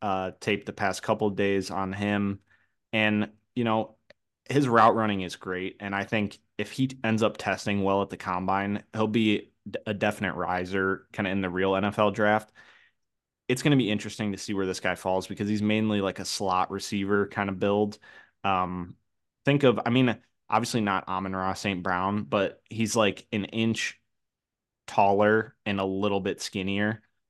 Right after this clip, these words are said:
So who knows? I mean, he could test well, and if he has the burners on him as well, which is reported, I mean, it, there was time, like, forty times that I've been seeing around, like,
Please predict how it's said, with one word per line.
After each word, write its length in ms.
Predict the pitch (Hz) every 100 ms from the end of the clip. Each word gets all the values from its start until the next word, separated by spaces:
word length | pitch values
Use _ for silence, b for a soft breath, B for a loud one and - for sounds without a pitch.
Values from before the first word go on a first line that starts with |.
| -
So 180 | - 127
who 100 | 143
knows? 280 | 104 92
I 80 | -
mean, 140 | 110 110
he 120 | 131
could 180 | 147 -
test 300 | 110 104 98
well, 360 | 92 95 104
and 120 | 98
if 120 | 101 -
he 100 | 127
has 160 | 113
the 80 | 98
burners 480 | - 90 95 101 101
on 200 | 101 104
him 120 | 101
as 120 | 87
well, 460 | 90 92 95 95 -
which 360 | 113 101 - -
is 200 | 110 95
reported, 600 | 95 87 104 101 107 104
I 40 |
mean, 180 | 95 98
it, 160 | 101 - b b b b _ _ -
there 100 | 127
was 320 | 117 - - _ -
time, 420 | - 101 101 101
like, 200 | 101 95
forty 260 | - 104 104
times 320 | 107 104 101
that 80 | 104
I've 100 | 104
been 140 | 101
seeing 380 | - 107 104 101
around, 400 | 87 95 92 92
like, 400 | 90 87 - -